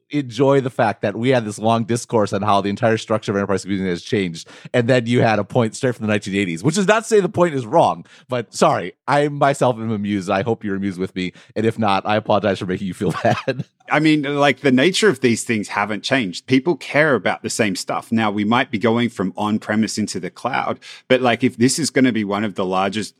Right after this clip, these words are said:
Speaker 2: items in your budget, like, this is something people care about.
Speaker 1: So, so forgive me for, uh, for sort of taking the piss out of you there.
Speaker 2: Yeah, yeah, no, no, no. No, mock,
Speaker 1: No,
Speaker 2: mock
Speaker 1: I'm not
Speaker 2: me
Speaker 1: mocking.
Speaker 2: away,
Speaker 1: I'm
Speaker 2: like, it's
Speaker 1: enjoying the moment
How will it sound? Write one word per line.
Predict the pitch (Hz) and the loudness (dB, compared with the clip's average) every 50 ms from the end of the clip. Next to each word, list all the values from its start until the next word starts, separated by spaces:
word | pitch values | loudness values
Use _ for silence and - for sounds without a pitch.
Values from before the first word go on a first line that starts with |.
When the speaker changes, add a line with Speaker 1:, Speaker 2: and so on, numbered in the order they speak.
| - | -10
Speaker 2:
items | 85 90 98 101 113 120 120 95 92 | -6 -4 -2 0 2 2 0 0 -2
in | 98 98 | -2 -4
your | 95 87 | -4 -4
budget, | 76 98 120 147 120 95 95 95 | 0 0 0 0 0 -2 -6 -6
like, | 95 95 98 85 | -6 -8 -8 -8
this | 85 104 98 - | -8 -8 -8 -6
is | 113 104 - | -8 -6 -2
something | - 127 120 110 143 127 | 0 0 0 2 0 0
people | - 127 127 147 127 | 2 0 0 0 0
care | - 175 185 | 2 2 2
about. | 220 160 104 87 80 73 _ - - - _ - - _ - - - _ - - | 2 2 -2 -4 -6 -10 _ -20 -20 -20 _ -20 -20 _ -20 -20 -20 _ -20 -4
Speaker 1:
So, | - - 143 127 135 | 0 0 2 2 0
so | 139 135 135 - 143 - 160 | -4 -6 -10 -10 -6 -4 -4
forgive | 143 - 143 151 143 139 123 | -2 0 2 2 2 4 2
me | 120 107 | 2 0
for, | - - 104 92 92 | 0 0 0 0 0
uh, | 90 85 87 | 0 0 -2
for | 92 - 113 98 90 | -2 -2 -2 -2 0
sort | - 113 98 | 0 -2 -2
of | 95 - | 0 0
taking | 123 110 101 101 | 0 0 -2 -4
the | 95 | -4
piss | - 113 98 | -4 -4 -4
out | - 95 | -4 -4
of | 85 | -6
you | 82 | -6
there. | 78 76 78 - _ _ _ _ _ _ _ - | -10 -12 -16 -18 _ _ _ _ _ _ _ -14
Speaker 2:
Yeah, | 143 143 147 147 139 | -6 -2 2 4 4
yeah, | 135 131 123 | 4 4 4
no, | 117 113 117 | 4 2 2
no, | 113 110 107 | 2 2 0
no. | 104 98 98 104 | 0 0 0 0
No, | 131 139 143 139 | 2 2 2 2
mock, | 135 143 156 170 190 180 - - - | 2 4 4 4 4 2 0 -2 0
Speaker 1:
No, | 151 151 175 | 2 4 6
Speaker 2:
mock | 196 262 247 226 | 6 6 4 4
Speaker 1:
I'm | |
not | 196 214 220 - | 4 2 4 4
Speaker 2:
me | |
Speaker 1:
mocking. | - 214 220 226 214 - | 4 2 2 2 2 2
Speaker 2:
away, | - - | 2 2
Speaker 1:
I'm | 147 175 | 2 0
Speaker 2:
like, | 165 - 185 - | 0 -2 -2 -2
it's | 165 160 151 143 | -2 -2 -2 -4
Speaker 1:
enjoying | 131 120 139 160 160 165 170 165 165 156 151 135 | -4 -2 2 2 4 2 2 0 -2 -2 -4 -4
the | 131 120 | -4 -2
moment | 113 117 117 107 92 82 78 - | 0 0 0 0 -2 -6 -10 -12